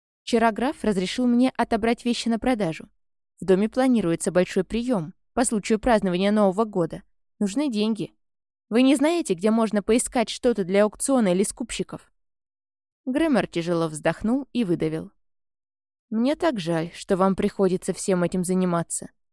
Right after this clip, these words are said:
Я говорил милорду, нужно привести дела в порядок. Но после". Дворецкий умолк, сглотнул и продолжил. Последние два года он совсем перестал интересоваться хоть чем-то, кроме изобретений.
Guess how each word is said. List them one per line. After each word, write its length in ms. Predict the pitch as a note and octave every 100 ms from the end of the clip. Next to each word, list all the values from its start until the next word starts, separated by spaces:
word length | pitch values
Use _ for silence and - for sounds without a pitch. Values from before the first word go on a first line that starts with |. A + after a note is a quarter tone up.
| _ _
Я 140 | A#3+ A3+
говорил 400 | G#3 A3+ A#3+ A#3+
милорду, 600 | G3 G3 G#3 F#3+ D3+ - -
нужно 380 | F#3+ A#3+ A#3+ G#3
привести 420 | F#3 F#3 - B3+
дела 240 | A3 F#3+
в 100 | G#3+
порядок. 520 | - B3+ G3 E3+ D#3+ - _ _ _ _ _
Но 160 | A#3 B3
после". 640 | - C#4+ - A#3 G#3+ - _ _ -
Дворецкий 560 | G#3+ F#3+ E3+ - -
умолк, 460 | A#3 A3+ E3 F3 _
сглотнул 580 | - G3+ A3 - E3 E3
и 80 | -
продолжил. 640 | - A3+ G3 D#3+ D#3 - - _ _ _ _ _ _ _
Последние 540 | - G3+ G3+ G3 G#3
два 160 | G3 G3+
года 320 | F#3 G#3+ G3
он 80 | F#3+
совсем 400 | G#3+ G#3 - D4+
перестал 460 | G3+ E3+ - F3+ F3
интересоваться 720 | F3+ F#3+ - F#3 F#3+ - A3
хоть 160 | A#3
чем-то, 360 | - C#4 C4 F#3+
кроме 340 | - F3+ F3
изобретений. 720 | E3+ E3+ F3+ F3+ F3 E3+ E3+